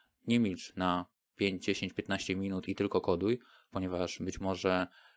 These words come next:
pójdziesz w złym kierunku i nie dostaniesz informacji zwrotnej od razu, bo rekruter albo nie będzie pilnował Twojego kodu, tylko da Ci przestrzeń na to, abyś zrealizował swój pomysł,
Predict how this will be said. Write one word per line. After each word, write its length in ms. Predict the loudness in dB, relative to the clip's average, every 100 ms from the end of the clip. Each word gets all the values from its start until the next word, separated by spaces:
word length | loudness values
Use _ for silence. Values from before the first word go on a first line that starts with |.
| _ _ -20 -14
pójdziesz 320 | -4 2 2 2
w 60 |
złym 200 | 2 2
kierunku 600 | 2 0 0 -2 -2 -4 _
i 100 | -4
nie 100 | -2
dostaniesz 420 | -2 -4 -4 -6
informacji 440 | -4 -2 -2 -2 2
zwrotnej 360 | 2 2 -2
od 140 | 0 2
razu, 340 | 2 0 -4
bo 320 | 2 6 6
rekruter 480 | 4 2 0 2 0 -4 -20 -20 -20 -4 4
albo 280 | 4 4
nie 140 | 0 0
będzie 360 | 0 4 4
pilnował 360 | 4 0 2 2
Twojego 340 | 4 4 4
kodu, 260 | 4 2 2
tylko 240 | 0 2
da 100 | 2
Ci 140 | 2 -2
przestrzeń 380 | -2 -2 -2 -4
na 100 | -2
to, 140 | 0
abyś 320 | 2 0 -2 -2
zrealizował 440 | 2 4 4 2
swój 200 | 2 0
pomysł, 400 | 0 -2 -4 -6